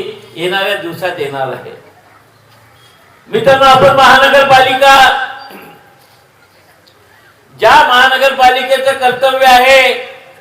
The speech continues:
की या शहरातील जनतेला पिण्याचं पाणी मिळालं पाहिजे, रस्ते चांगले दिले पाहिजे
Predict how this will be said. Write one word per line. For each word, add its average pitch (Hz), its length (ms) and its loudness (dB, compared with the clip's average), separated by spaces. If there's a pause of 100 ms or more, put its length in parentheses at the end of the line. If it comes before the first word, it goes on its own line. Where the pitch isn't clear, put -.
(500)
की 220 120 -14
या 247 160 2 (160)
शहरातील 254 540 -2
जनतेला 254 540 -2 (1400)
पिण्याचं 254 420 -2
पाणी 247 300 -2
मिळालं 254 400 0
पाहिजे, 247 420 0 (1600)
रस्ते 247 480 -2
चांगले 254 380 -2
दिले 254 220 -4
पाहिजे 254 440 0